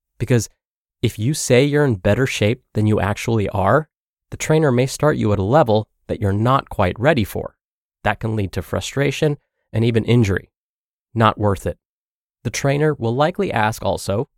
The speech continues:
about your diet history. Again, best to be honest here. And I'll give you another suggestion. As you're talking about diet history, if the trainer tries to sell you a product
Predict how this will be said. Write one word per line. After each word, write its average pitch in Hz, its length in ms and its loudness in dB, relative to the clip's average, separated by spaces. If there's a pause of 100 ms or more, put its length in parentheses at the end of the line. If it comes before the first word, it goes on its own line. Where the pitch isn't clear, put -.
about 117 320 -2
your 139 60 -2
diet 156 300 2
history. - 400 -8 (500)
Again, 123 320 2 (420)
best 143 320 -2 (140)
to - 80 -4
be 127 120 2
honest 104 340 0
here. - 220 -10 (680)
And 110 100 -2
I'll 110 80 4
give 135 160 2
you 143 140 4
another 113 300 4
suggestion. 92 680 -2 (420)
As 120 200 0
you're 131 80 0
talking 120 360 0
about 107 300 0
diet 104 320 0
history, 131 480 -4 (460)
if - 100 -10
the - 80 -12
trainer 113 400 0
tries 107 380 -2
to 113 100 -4
sell 101 260 0
you 107 160 2
a 95 60 0
product 95 600 -4